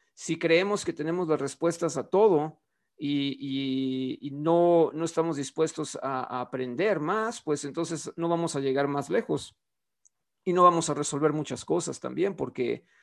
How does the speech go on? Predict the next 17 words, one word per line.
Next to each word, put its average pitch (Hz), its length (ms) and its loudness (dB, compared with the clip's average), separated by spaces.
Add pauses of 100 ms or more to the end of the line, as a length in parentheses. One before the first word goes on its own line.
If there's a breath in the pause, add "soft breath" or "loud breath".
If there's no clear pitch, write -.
(320 soft breath)
eh, 131 260 -2
obviamente 156 400 2
nuestro 143 240 -4
conocimiento 139 760 0
es 135 140 -2
muy 147 180 -4
limitado. 135 800 0
O 117 60 -12
sea, 127 160 -6
nosotros 147 460 -6
estamos 160 380 -2
limitados 139 440 0
por 127 160 -6
nuestros 123 340 -8
sentidos, 160 600 -2
nuestra 127 300 -8
percepción, 175 760 0